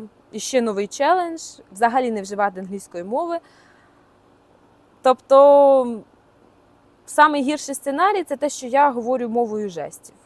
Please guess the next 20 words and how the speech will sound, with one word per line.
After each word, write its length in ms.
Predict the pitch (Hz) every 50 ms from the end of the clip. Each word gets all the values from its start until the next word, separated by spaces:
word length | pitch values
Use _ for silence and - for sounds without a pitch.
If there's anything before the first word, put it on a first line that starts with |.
| _ - -
Так, 200 | 214 226 262 262 _
краще 420 | - 233 247 277 262 - - 247
було 340 | 202 196 214 220 220 226 226
б 60 | 196
говорити, 520 | 175 202 202 180 185 190 214 240 - 226 202
вже 240 | 185 180 190 196 190
старатися 920 | - - 175 185 196 208 208 - 196 - - 180 175 175 170 170 170 165
якось 580 | 160 165 165 165 - 165 165 - - - - - -
французькою 520 | 196 202 202 - 202 185 - - 165 160
мовою, 560 | 175 220 269 294 269 254 254 240 220 220 214
зв'язувати 920 | 190 180 180 208 214 214 196 190 180 175 175 170 - 175 170 165 160 156 - _ _ _ - _ _ _ _
декілька 760 | 175 196 196 - - 180 175 _ - 160 160 156 156 151 156
фраз, 840 | - _ - 254 277 302 320 302 294 294 277 - - - - - 202
е, 300 | 202 202 196 196 185 180
декілька 560 | 175 175 196 196 _ - 190 180 - - 170
слів 440 | 180 - - 240 240 269 302 311 277
якихось, 560 | 247 254 262 262 277 269 254 - 240 226 214
які 200 | 220 220 - 233
я 120 | 240 233 220
там 280 | - 214 214 214 214